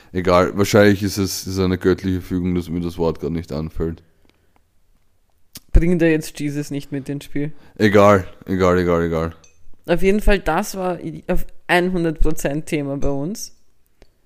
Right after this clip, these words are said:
Speaker 2: Kinder-, Kindesentführungen waren ein riesiges Thema in unserer Kindheit.
Speaker 1: Ja, habt, hast du als Kind auch immer geglaubt, dass du den Angreifer selber in <laughs> die Flucht schlagen kannst?
Speaker 2: Ja, na.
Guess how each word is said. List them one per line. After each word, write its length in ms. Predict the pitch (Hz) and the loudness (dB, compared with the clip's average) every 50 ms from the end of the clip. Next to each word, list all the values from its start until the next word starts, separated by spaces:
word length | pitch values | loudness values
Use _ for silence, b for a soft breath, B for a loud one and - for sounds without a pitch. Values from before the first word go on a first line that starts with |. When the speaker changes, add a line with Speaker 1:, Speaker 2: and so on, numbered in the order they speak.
| _ _ _ _ _ _ _ _ _ _ _ _ _ _ _ | _ _ _ _ _ _ _ _ _ _ _ _ _ _ _
Speaker 2:
Kinder-, 380 | - - 202 190 180 180 170 160 | -4 -2 0 2 2 2 2 0
Kindesentführungen 1400 | - - - - - 202 196 190 - - 180 - - - - 165 175 170 - - - 156 147 151 156 147 156 165 143 | -2 -6 -6 -4 -2 -2 -2 -2 -2 0 0 0 -2 -2 -2 -4 -4 -4 -4 -2 0 0 0 0 -2 -4 -4 -4 -2
waren 240 | 147 143 147 143 | -2 -2 -2 -2
ein 160 | - 151 160 147 | -4 -2 -2 -2
riesiges 600 | 147 147 160 160 156 147 160 143 147 135 - - | -4 -4 -4 -4 -4 -4 -4 -2 -2 -4 -6 -6
Thema 320 | - 143 131 127 127 131 | -6 -4 -4 -4 -4 -6
in 120 | 131 135 | -6 -6
unserer 340 | 123 120 139 139 135 131 131 | -6 -8 -8 -8 -8 -8 -8
Kindheit. 520 | 131 - - 131 127 135 147 127 135 180 233 - - _ _ _ _ _ _ _ _ _ | -8 -10 -10 -10 -10 -8 -8 -8 -8 -8 -10 -14 -20 _ _ _ _ _ _ _ _ _
Speaker 1:
Ja, 140 | - - - - - - - - b b b b b b | -18 -16 -14 -14 -14 -14 -16 -18 b b b b b b
habt, 220 | 98 92 - - | -12 -12 -8 -6
hast 180 | 82 107 - - | -6 -6 -4 -2
du 60 | 110 | 0
als 160 | 117 110 - | -2 -2 -2
Kind 220 | - - 113 117 110 | -2 0 2 2 2
auch 160 | 98 101 107 | 2 0 0
immer 180 | 107 101 104 | -2 -4 -4
geglaubt, 380 | 101 98 92 92 92 92 - - | -4 -6 -4 -2 -2 -2 -2 -6
dass 180 | 104 - - - | -10 -10 -8 -6
du 60 | 98 | -6
den 140 | 98 98 82 | -4 -4 -4
Angreifer 540 | - 95 95 90 92 95 92 90 - 101 | -4 -4 -4 -2 -2 -2 -2 -4 -6 -8
selber 320 | 95 - 98 95 92 98 101 | -6 -4 -2 -2 -2 -2 -4
in 120 | 98 92 - - - - | -4 -4 -6 -6 -8 -8
<laughs> 200 | - - - - | -12 -16 -8 -6
die 60 | 143 | -6
Flucht 360 | 127 - - 117 - - - - | -4 -4 -4 0 4 6 6 6
schlagen 500 | - - - - - 110 - - - - - | 4 0 -6 -6 -4 -4 -4 -4 -4 -4 -6
kannst? 400 | - - - - - 190 - - | -8 -8 -10 -8 -8 -4 0 2
Speaker 2:
Ja, 240 | 175 175 185 208 202 | 4 6 6 6 4
na. 440 | 190 165 139 135 151 170 165 - | 4 2 4 4 4 2 2 0